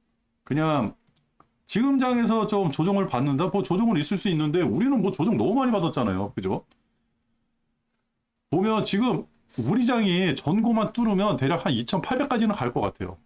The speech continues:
그게 <laughs> 왜 그러냐? 뭐 주돈이 전문가라서 그런 게 아니라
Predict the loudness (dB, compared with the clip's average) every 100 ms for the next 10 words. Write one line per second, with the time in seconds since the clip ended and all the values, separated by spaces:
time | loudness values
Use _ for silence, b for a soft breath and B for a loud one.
0 | _ -2 0 0 0 0 0 2 2 2
1 | 0 0 0 0 -2 -6 -2 0 0 0
2 | 0 2 0 0 2 2 2 2 2 2
3 | 0